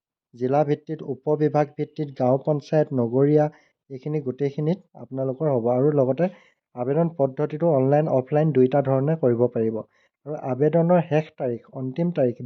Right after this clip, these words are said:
বিছ মে দুহেজাৰ পঁচিছ, অৰ্থাৎ বহুত দিন আছে। তাৰ কাৰণে আপোনালোকে কেনেধৰণে এপ্লাই কৰিব লাগিব এইখিনি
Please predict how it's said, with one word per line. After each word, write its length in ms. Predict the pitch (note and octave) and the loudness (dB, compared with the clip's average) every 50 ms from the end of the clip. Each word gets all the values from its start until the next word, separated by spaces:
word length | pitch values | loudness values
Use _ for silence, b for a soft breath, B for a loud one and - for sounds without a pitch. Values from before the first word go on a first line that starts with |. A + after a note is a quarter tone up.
| A#2 | -12
বিছ 400 | - D3+ E3+ D#3+ E3 - F3+ E3+ | -10 -10 -10 -10 -10 -10 -6 -2
মে 100 | F3 F#3 G3+ G3+ B B B B B B _ _ | -2 -2 -2 -4 B B B B B B _ _
দুহেজাৰ 380 | - B2 B2+ C3+ C3+ D#3 D#3+ D#3+ - | -8 -6 -4 -4 -2 -2 -4 -4 -4
পঁচিছ, 340 | - B2 A#2+ - D#3+ C3+ B2 - | -8 -8 -4 0 0 0 0 -2
অৰ্থাৎ 340 | - - C3+ D3+ D#3+ D3+ B2 A#2+ | -8 -8 -4 -2 -2 -4 -2 0
বহুত 360 | B2 B2 C3 D#3+ E3 D#3+ - | 0 2 2 2 0 0 -6
দিন 220 | - D#3+ D#3 D#3+ D3 | -8 -6 -6 -6 -6
আছে। 220 | - - F3+ G3+ B B B B B B B B _ | -4 -4 -4 -4 B B B B B B B B _
তাৰ 220 | - C3+ C3+ C#3 | -8 -6 -6 -4
কাৰণে 300 | - D3+ D3 D3+ D#3+ D#3 | 0 0 2 4 4 2
আপোনালোকে 480 | C#3 - C#3+ C#3+ C#3+ C#3+ C#3+ E3+ E3 E3 | 2 2 2 0 0 2 0 -2 -4 -2
কেনেধৰণে 520 | C#3 B2+ C3+ C#3+ C#3 D3 D3+ D#3 D#3+ D#3 | 0 0 0 2 2 2 2 4 4 2
এপ্লাই 320 | C3+ - - D3 C#3+ C#3+ D3 | 2 2 2 2 2 4 4
কৰিব 240 | C#3 C#3 C3+ C#3+ | 4 4 4 4
লাগিব 300 | C#3 C3+ C3 C3+ C#3 D#3+ | 2 2 2 2 2 2
এইখিনি 340 | D3+ B2+ - C#3 C#3+ E3 G#3 | 0 0 0 -2 -2 -2 -2